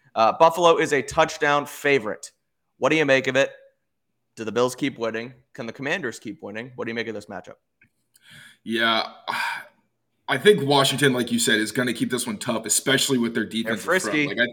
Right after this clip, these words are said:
Speaker 2: think,
Speaker 1: They're
Speaker 2: yeah,
Speaker 1: frisky.
Speaker 2: they're gonna put a whooping on the Bills' offensive line, which I think is solid, but Washington's just built different.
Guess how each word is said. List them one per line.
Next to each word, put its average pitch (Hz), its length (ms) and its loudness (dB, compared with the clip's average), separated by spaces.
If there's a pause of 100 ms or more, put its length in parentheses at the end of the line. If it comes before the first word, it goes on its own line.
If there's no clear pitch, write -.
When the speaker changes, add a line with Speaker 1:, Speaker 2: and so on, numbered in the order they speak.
Speaker 2:
think, 113 220 -2 (260)
Speaker 1:
They're 110 120 -2
Speaker 2:
yeah, 127 160 6
Speaker 1:
frisky. 123 340 0
Speaker 2:
they're 135 160 0
gonna 131 160 -2
put 143 140 4
a 120 40 4
whooping 117 380 -2
on 110 220 0
the 104 100 -4
Bills' 113 480 -6
offensive 110 520 -8
line, 110 180 -8
which 110 140 -6
I 139 60 0
think 165 140 0
is - 180 -2
solid, 135 440 -2 (400)
but 117 260 -2
Washington's 117 480 -2
just 113 220 -12
built 113 180 -10
different. 113 420 -8